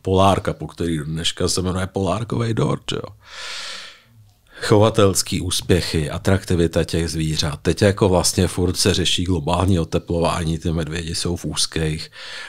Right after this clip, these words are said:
Takže jako prostě já samozřejmě vždycky řeknu, že ty medvědy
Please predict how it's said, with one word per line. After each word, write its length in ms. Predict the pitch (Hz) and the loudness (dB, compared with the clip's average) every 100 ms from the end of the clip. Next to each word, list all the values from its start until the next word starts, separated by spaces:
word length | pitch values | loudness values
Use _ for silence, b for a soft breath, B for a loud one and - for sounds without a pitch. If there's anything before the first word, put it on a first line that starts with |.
| B | B
Takže 320 | - 82 - 117 | -2 2 6 6
jako 300 | 107 104 110 | 6 2 0
prostě 440 | 98 92 - - | 0 -2 0 2
já 340 | 95 87 87 | 4 6 4
samozřejmě 520 | 90 90 82 85 95 95 | 2 -2 -4 -2 0 0
vždycky 400 | 85 - - 90 | -2 -6 -2 0
řeknu, 460 | 76 - 80 76 | 0 -2 -4 -4
že 140 | 73 78 | -4 -6
ty 160 | 78 | -4
medvědy 640 | 67 67 78 76 76 73 | -4 -4 -4 -4 -4 -6